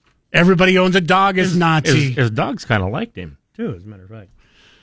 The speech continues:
Speaker 1: Two oh eight, three three six, thirty seven hundred, pound six seventy
Speaker 2: No,
Speaker 1: on
Speaker 2: but
Speaker 1: your Verizon Wireless.
Speaker 2: that was mostly 'cause he fed them, I'm
Speaker 1: We,
Speaker 2: sure.
Speaker 1: uh, <laughs> we'll take a break. Final chance, final segment to get through if you wanna weigh in.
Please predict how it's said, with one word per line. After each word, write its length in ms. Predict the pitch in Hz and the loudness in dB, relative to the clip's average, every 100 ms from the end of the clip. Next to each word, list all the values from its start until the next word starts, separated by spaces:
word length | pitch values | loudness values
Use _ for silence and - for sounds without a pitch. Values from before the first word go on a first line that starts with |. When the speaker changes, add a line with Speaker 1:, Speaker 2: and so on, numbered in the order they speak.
| _ | _
Speaker 1:
Two 160 | 185 254 | 0 0
oh 140 | 240 | 2
eight, 160 | 220 220 | 0 0
three 160 | 208 | -2
three 140 | 202 208 | 0 0
six, 300 | 180 143 - | 0 -2 -2
thirty 200 | 165 151 | -2 -2
seven 220 | 170 151 | 0 2
hundred, 280 | 151 147 139 | 0 0 -2
pound 240 | 156 170 | 0 0
six 180 | 165 107 | -2 -2
seventy 260 | 127 156 160 | 0 0 2
Speaker 2:
No, 60 | |
Speaker 1:
on 20 | 151 | 2
Speaker 2:
but 40 | |
Speaker 1:
your 80 | 143 | 0
Verizon 420 | 139 147 156 143 | 0 0 2 0
Wireless. 440 | 147 151 151 156 147 | 0 0 0 -2 -2
Speaker 2:
that 100 | 113 | -2
was 120 | 87 | 0
mostly 280 | 107 90 98 | 0 -2 -4
'cause 140 | 87 87 | -4 -4
he 100 | 85 | -6
fed 360 | - 127 110 | -4 -2 -2
them, 160 | 85 80 | -6 -8
I'm 60 | 78 | -4
Speaker 1:
We, 300 | 160 156 147 | 0 0 0
Speaker 2:
sure. 60 | 139 | 0
Speaker 1:
uh, 180 | 135 101 - - | -2 -4 -8 -6
<laughs> 580 | 156 - _ - - - | -6 -6 _ -20 -20 -12
we'll 100 | 156 | -6
take 240 | 135 175 156 | 0 0 0
a 40 | |
break. 360 | 135 156 139 - | 0 0 0 -2
Final 300 | 160 170 175 | -2 0 0
chance, 340 | 170 160 151 | 0 -2 -2
final 320 | - 160 185 | -2 0 0
segment 360 | 180 180 156 147 | 0 -2 0 -2
to 60 | |
get 200 | 147 143 - | -2 -2 -2
through 180 | 160 151 | -2 0
if 100 | 151 | 0
you 80 | |
wanna 180 | 147 147 | 0 2
weigh 240 | 143 139 139 | 2 2 2
in. 180 | 139 | 2